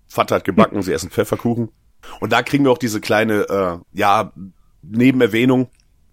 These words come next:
Wir sitzen da und, ähm,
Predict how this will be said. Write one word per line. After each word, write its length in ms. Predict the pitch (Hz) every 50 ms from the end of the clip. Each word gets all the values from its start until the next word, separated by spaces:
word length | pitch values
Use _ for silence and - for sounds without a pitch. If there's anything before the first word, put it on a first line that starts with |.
| _ _ _ _ _ -
Wir 80 | - 95
sitzen 320 | 107 147 - - 127 113
da 300 | 107 107 110 113 113 113
und, 420 | 107 80 92 95 92 92 87 - - _ _ _ _ _ _ _ _ _ _ _ _ _ _ _ _ _ -
ähm, 500 | 101 101 98 95 95 95 92 90 87